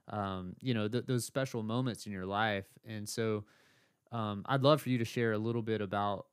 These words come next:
uh, your ted Talk, and then maybe obviously folks can go check that out as well. But I, I really enjoyed it personally. And then also it wa-, it touched home for me because my f-,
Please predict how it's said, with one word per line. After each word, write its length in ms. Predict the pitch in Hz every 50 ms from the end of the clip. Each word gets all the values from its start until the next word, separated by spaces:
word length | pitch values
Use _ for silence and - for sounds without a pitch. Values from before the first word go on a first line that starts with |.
| _ - - -
uh, 200 | 110 107 101 101
your 160 | 107 107 104
ted 240 | - - 113 101 -
Talk, 280 | - 104 101 104 101 -
and 100 | 104 101
then 180 | 101 98 98 90
maybe 280 | - 107 101 104 101 92
obviously 280 | 98 98 95 - 104
folks 240 | - - 104 95 -
can 160 | - - 107
go 120 | 95 101 95
check 260 | - - 104 104 -
that 160 | 104 101 101
out 180 | 101 95 90 92
as 140 | 90 90
well. 340 | 101 101 104 104 104 98 95
But 240 | 92 92 101 95 - -
I, 260 | 104 107 110 110 107 -
I 120 | - 107 110
really 500 | 104 110 113 113 110 110 110 104 - -
enjoyed 440 | 104 104 98 110 131 151 131 98
it 180 | 98 101 - -
personally. 640 | - - 113 104 - - 98 92 92 95 98 101 - -
And 180 | 107 101 101
then 160 | 101 101 98
also 520 | 95 - 107 107 - - 107 101 98 98 -
it 160 | - 101 95
wa-, 200 | 98 101 98 98 -
it 120 | 101 98
touched 240 | - - - - -
home 200 | 113 110 104 104
for 140 | - - 101
me 200 | 104 113 113 107
because 420 | 101 98 - - 104 98 95 92
my 160 | 98 98 101
f-, 160 | 104 - -